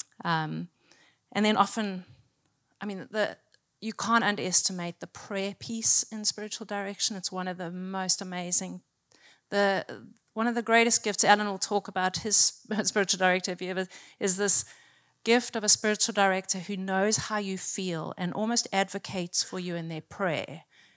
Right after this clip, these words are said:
It's the <laughs> most wonderful feeling to be sitting there and hear someone pray your feelings to God.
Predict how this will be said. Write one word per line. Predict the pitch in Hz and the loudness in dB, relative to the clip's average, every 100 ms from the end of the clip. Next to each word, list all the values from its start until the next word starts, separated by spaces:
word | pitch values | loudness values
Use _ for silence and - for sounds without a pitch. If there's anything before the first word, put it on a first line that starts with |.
| _ | _
It's | - - | -2 2
the | 240 220 | 2 2
<laughs> | |
most | 220 277 285 | 0 2 2
wonderful | 226 240 247 254 240 | 2 -2 -2 -4 -6
feeling | 233 226 220 196 165 180 | -6 -8 -8 -6 -6 -6
to | 202 | -8
be | 190 | 0
sitting | 185 202 220 226 | 0 2 -2 -6
there | 202 190 | -6 -6
and | 185 | -6
hear | - 220 214 | -4 -2 2
someone | 220 - 208 202 196 185 _ _ _ _ - | 2 2 -2 -4 -4 -6 _ _ _ _ -14
pray | - 226 233 233 | -4 2 4 4
your | 202 190 208 214 240 | 0 -4 0 2 2
feelings | - 208 190 160 - - 180 - - - _ - | -2 -6 -6 -8 -10 -6 0 2 0 -6 _ -4
to | 196 | -4
God. | 180 156 - 165 | -2 -4 -4 -10